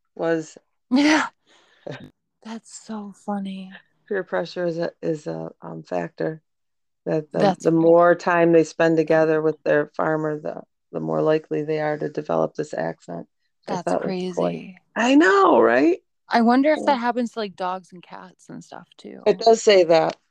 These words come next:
Speaker 1: yes.
Speaker 2: Oh, it does?
Speaker 1: It says, it says
Speaker 2: I
Speaker 1: dogs, I
Speaker 2: believe
Speaker 1: don't know
Speaker 2: that.
Speaker 1: about cats. It does
Speaker 2: Uh,
Speaker 1: say
Speaker 2: you
Speaker 1: that dogs, um, yes, I'm reading for, uh, okay, "It works the same as with dogs. The closer a farmer's bond is with his animals,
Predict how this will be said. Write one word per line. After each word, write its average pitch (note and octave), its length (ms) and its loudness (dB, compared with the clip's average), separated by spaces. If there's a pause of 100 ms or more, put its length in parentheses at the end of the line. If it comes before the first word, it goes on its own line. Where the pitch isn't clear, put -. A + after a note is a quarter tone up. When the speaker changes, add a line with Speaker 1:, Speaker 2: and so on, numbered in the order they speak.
(140)
Speaker 1:
yes. - 480 0
Speaker 2:
Oh, G#3+ 180 2 (500)
it G#3+ 120 -6
does? G#3+ 280 0
Speaker 1:
It C4+ 100 -10
says, G#3+ 120 2 (260)
it G3+ 160 0
says G3+ 220 2
Speaker 2:
I - 40 -12
Speaker 1:
dogs, F#3+ 220 6
I E3+ 120 6
Speaker 2:
believe A3+ 200 -2
Speaker 1:
don't E3+ 80 -6
know - 0 -
Speaker 2:
that. F3 140 -4
Speaker 1:
about E3 180 0
cats. - 380 -6 (420)
It F3+ 120 -12
does F#3 220 0
Speaker 2:
Uh, - 60 -10
Speaker 1:
say F#3+ 160 -2
Speaker 2:
you A3 140 0
Speaker 1:
that - 140 -6
dogs, D#3+ 560 -2 (340)
um, E2 540 -10 (520)
yes, E2+ 580 -8
I'm F2+ 220 -10
reading - 480 -8
for, - 360 -14 (140)
uh, - 160 -2
okay, E3+ 260 0
"It F3+ 120 6
works G#3+ 240 4
the G3+ 80 0
same F#3+ 320 2
as E3+ 120 0
with F3+ 200 0
dogs. E3 320 6
The D#3+ 100 -4
closer F3 380 -2
a F3+ 60 -2
farmer's E3+ 400 0
bond D#3+ 340 -2
is D#3 120 -6
with D#3 160 -6
his D#3+ 160 -12
animals, D#3 480 -8